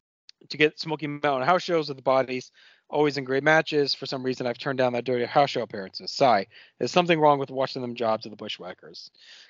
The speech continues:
King of the Ring, June nineteenth, headlined by Bret Hart versus Diesel. Clash of Champions, June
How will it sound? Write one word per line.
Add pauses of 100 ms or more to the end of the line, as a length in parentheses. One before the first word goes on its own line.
King
of
the
Ring,
June
nineteenth,
headlined
by
Bret
Hart
versus
Diesel. (420)
Clash
of
Champions,
June